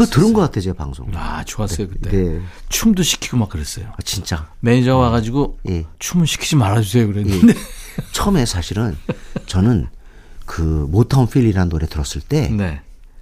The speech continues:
Speaker 1: "아, 이 친구들은 삼십 대 말이 맞아."
Speaker 2: 음.
Speaker 1: 그렇게 아델 처음에 들었을 때 우리가 혼동했듯이
Speaker 2: 네.
Speaker 1: 나이가 꽤 있을 거라고 생각했어요. 너무 하모니가 깊잖아요.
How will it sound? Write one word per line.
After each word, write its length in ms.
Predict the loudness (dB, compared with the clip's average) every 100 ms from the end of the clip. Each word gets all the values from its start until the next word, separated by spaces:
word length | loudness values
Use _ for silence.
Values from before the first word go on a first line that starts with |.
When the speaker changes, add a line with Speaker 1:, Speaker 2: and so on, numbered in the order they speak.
| -8
Speaker 1:
"아, 360 | -2 -2 -2 -6 -6
이 80 | -4
친구들은 480 | -2 0 0 2 0
삼십 320 | 0 -4 2
대 60 |
말이 200 | 2 4
맞아." 320 | 2 0 -2 -8 -10 -20 -20 -20 -20 -18 -4
Speaker 2:
음. 340 | 0 0 -4 0
Speaker 1:
그렇게 720 | 2 2 -2 2 2 2 -2 -16 -18
아델 540 | 0 2 4 6 6 4 -4 -20 -16
처음에 380 | -12 -6 -2 0
들었을 360 | 0 -2 -2 -4
때 80 | -2
우리가 240 | -2 -4
혼동했듯이 880 | -2 0 2 2 0 -4 -4 0 2
Speaker 2:
네. 240 | 2 -2 -6 -14 -20 -12 -2
Speaker 1:
나이가 360 | 2 4 2 2
꽤 120 | 4
있을 280 | 4 4 0
거라고 200 | 0 0
생각했어요. 640 | 0 -2 -2 -4 -4 -6 -8 -20 -4
너무 220 | 2 4
하모니가 480 | 4 4 4 4 0
깊잖아요. 600 | -4 -8 -4 -4 -4 -8